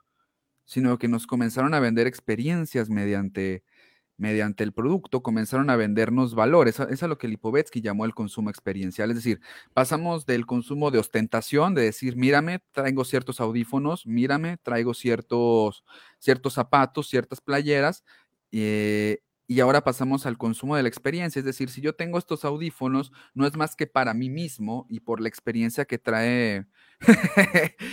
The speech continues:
el Starbucks, claro, ¿no? O sea, ¿qué, qué vende Starbucks? Primera clase de, de mercadotecnia.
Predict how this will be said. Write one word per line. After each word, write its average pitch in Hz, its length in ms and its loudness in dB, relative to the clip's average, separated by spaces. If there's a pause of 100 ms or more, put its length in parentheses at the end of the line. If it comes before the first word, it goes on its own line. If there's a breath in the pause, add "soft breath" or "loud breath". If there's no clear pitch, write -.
(120 loud breath)
el 131 180 6
Starbucks, 139 420 4
claro, 135 320 8
¿no? 123 140 0
O 123 60 -8
sea, 127 260 -4
¿qué, 139 140 -12
qué 190 120 2
vende 196 240 4
Starbucks? 151 640 2 (640 loud breath)
Primera 131 380 2
clase 110 360 -2
de, 90 480 -12 (240)
de 110 160 -8
mercadotecnia. 104 800 -6